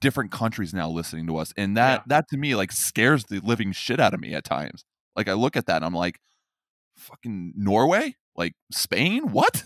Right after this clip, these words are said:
Speaker 1: <laughs> Like, that, that's in-, that's insane to me.
Speaker 2: Yeah. Yeah, absolutely.
Speaker 1: With as little advertising that we've done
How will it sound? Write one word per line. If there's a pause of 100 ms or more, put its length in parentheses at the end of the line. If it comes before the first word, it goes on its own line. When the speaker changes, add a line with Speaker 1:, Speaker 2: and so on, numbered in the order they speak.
Speaker 1:
<laughs>
Like,
that,
that's
in-,
that's
insane
to
me. (260)
Speaker 2:
Yeah. (800)
Yeah, (220)
absolutely. (160)
Speaker 1:
With
as
little
advertising
that
we've
done